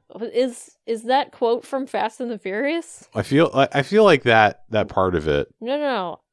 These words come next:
Speaker 1: I'm thinking of when they were doing the promotion materials for the f-, the new Star Wars movie. Uh,
Speaker 2: Oh, it, it
Speaker 1: Carrie,
Speaker 2: comes up.
Speaker 1: what's
Speaker 2: Oh,
Speaker 1: her
Speaker 2: yeah.
Speaker 1: name?
Speaker 2: Carrie
Speaker 1: Goes,
Speaker 2: Fisher.
Speaker 1: "It's about family."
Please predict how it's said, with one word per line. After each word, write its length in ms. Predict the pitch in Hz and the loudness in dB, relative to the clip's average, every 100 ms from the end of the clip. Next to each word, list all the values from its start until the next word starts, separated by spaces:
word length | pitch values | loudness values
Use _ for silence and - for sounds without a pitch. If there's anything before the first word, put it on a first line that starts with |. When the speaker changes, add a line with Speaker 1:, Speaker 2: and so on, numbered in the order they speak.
| _ _ - | _ _ -10
Speaker 1:
I'm 220 | 220 294 | -8 -6
thinking 400 | 349 320 302 269 | -6 -6 -6 -2
of 240 | 240 220 | -4 -4
when 320 | 208 - 214 | -12 -6 -4
they 120 | 208 220 | -2 -4
were 120 | 220 | -2
doing 340 | 220 240 262 | -2 -2 -2
the 280 | 247 226 208 _ _ | 0 0 -2 _ _
promotion 580 | - 214 190 196 208 233 | -8 -6 -4 -4 -6 -6
materials 680 | 226 - 233 233 233 233 - | -8 -6 -4 -2 -2 -6 -8
for 160 | - | -12
the 100 | 190 | -10
f-, 160 | 180 _ _ | -10 _ _
the 200 | - 196 | -6 -4
new 220 | 196 202 | -2 -4
Star 340 | 202 - 185 190 | -6 -4 -2 -2
Wars 280 | 214 226 226 | -2 -4 -4
movie. 520 | 226 220 233 240 254 _ _ _ _ _ - | -6 -4 -6 -6 -8 _ _ _ _ _ -4
Uh, 340 | 208 196 190 175 | 0 2 4 4
Speaker 2:
Oh, 260 | 127 110 | 4 4
it, 60 | 104 | 2
it 60 | - | 2
Speaker 1:
Carrie, 240 | 240 233 | 2 4
Speaker 2:
comes 200 | 120 117 | 2 2
up. 140 | 113 - - | 0 0 -8
Speaker 1:
what's 120 | - | 0
Speaker 2:
Oh, 180 | 101 90 | 2 4
Speaker 1:
her 80 | 87 | 2
Speaker 2:
yeah. 220 | 90 87 | 2 0
Speaker 1:
name? 260 | 90 92 87 _ | -2 -6 -16 _
Speaker 2:
Carrie 240 | - 101 95 | -4 0 0
Speaker 1:
Goes, 80 | 92 | 0
Speaker 2:
Fisher. 320 | 95 90 104 | -4 -2 -2
Speaker 1:
"It's 160 | - - | -2 -4
about 340 | - 427 - | -2 -4 -2
family." 520 | 277 254 214 - 180 | -4 -4 -4 -8 -14